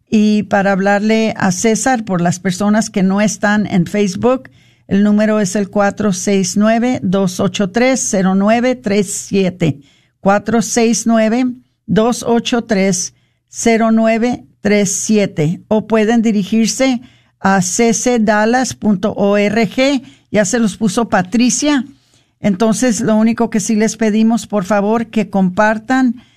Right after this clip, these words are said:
todo lo que puedan este programa, porque al ustedes compartir se da cuenta más y más gente de estas cosas que estamos,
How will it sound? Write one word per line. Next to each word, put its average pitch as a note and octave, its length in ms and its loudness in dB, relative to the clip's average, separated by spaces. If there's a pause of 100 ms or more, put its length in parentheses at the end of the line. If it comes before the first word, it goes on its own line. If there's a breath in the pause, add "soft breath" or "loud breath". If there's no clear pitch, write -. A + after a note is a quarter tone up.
(300 loud breath)
todo B3+ 380 2
lo B3 160 2
que A3 140 -2
puedan A3 580 0
este G#3 300 0
programa, G#3+ 540 0
porque G3+ 300 -4
al F#3+ 120 0
ustedes G#3+ 420 0
compartir G3 560 -2
se G#3+ 160 -6
da F3+ 200 2
cuenta F#3+ 400 0 (260 loud breath)
más A3+ 560 2
y A3+ 120 0
más G3+ 300 -2
gente A3 540 0 (320 soft breath)
de F#3+ 260 2
estas F#3+ 320 -2
cosas A3 380 -2
que - 80 -4
estamos, F#3+ 540 -2